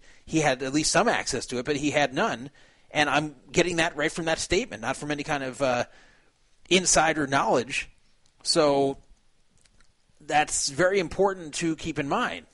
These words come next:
uh, from that statement, that they've historically been charged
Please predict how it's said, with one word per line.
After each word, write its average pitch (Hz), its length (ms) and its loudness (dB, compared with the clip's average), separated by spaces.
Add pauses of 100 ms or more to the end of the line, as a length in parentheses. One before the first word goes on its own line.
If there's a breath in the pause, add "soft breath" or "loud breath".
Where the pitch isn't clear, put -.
(300)
uh, 123 400 -2 (1400 soft breath)
from 175 360 0
that 151 180 2
statement, 196 480 0
that - 120 -8
they've 143 160 2
historically 185 720 2
been 147 180 -2
charged 143 640 2